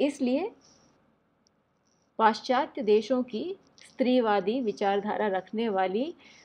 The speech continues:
महिलाओं को दूसरा नज़रिया सुनने का, समझने का मौका नहीं मिल पाता है। Women officials of the Sudanese government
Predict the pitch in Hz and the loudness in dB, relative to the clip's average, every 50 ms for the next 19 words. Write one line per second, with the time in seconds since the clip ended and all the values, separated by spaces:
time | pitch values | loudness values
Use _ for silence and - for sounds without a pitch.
0 | - - - 190 196 202 202 202 202 202 208 202 - 262 302 226 196 240 247 240 | -8 -4 -2 0 0 2 2 2 2 2 0 0 0 0 0 0 0 0 -2 -2
1 | 240 - 294 294 311 285 240 208 196 208 202 196 208 214 226 233 233 - 220 208 | 0 0 2 2 4 2 2 0 2 2 0 0 0 0 -2 -2 -4 -6 -4 -4
2 | 214 214 226 226 226 220 - 202 220 254 - 202 190 190 190 175 - 190 190 190 | -2 -2 -2 -2 -4 -4 -4 -4 -4 -4 -6 -6 -8 -8 -8 -8 -6 -4 -4 -4
3 | 190 - 190 262 349 - - - - - - - 185 190 - - - 277 370 415 | -4 -4 -4 -4 -4 -6 -10 -18 -20 -12 -6 -4 -2 -2 -2 -2 -4 -6 -6 -6
4 | - - 190 196 190 180 185 - 247 - - - - - - - - - 127 123 | -8 -6 -4 -4 -4 -4 -4 -6 -6 -8 -8 -8 -6 -6 -6 -6 -6 -8 -8 -8
5 | - - - _ _ _ _ _ _ _ _ _ _ _ _ _ _ _ _ _ | -10 -12 -20 _ _ _ _ _ _ _ _ _ _ _ _ _ _ _ _ _
6 | _ _ _ - - - - - - _ _ _ _ - 208 208 247 262 262 320 | _ _ _ -20 -20 -20 -20 -20 -20 _ _ _ _ -6 2 6 6 6 6 6
7 | 330 285 - 254 - 254 254 247 - 302 349 403 370 - 269 220 202 240 247 - | 2 0 -4 -4 -2 -4 -4 -4 -4 -4 -4 -4 -4 -4 -4 -4 -4 -6 -6 -6
8 | - 240 226 214 240 233 247 269 302 294 277 - 208 196 180 196 196 196 226 311 | -6 -4 -2 -2 -2 0 0 -2 -2 -4 -4 -2 -2 -2 -2 -4 -8 -8 -8 -8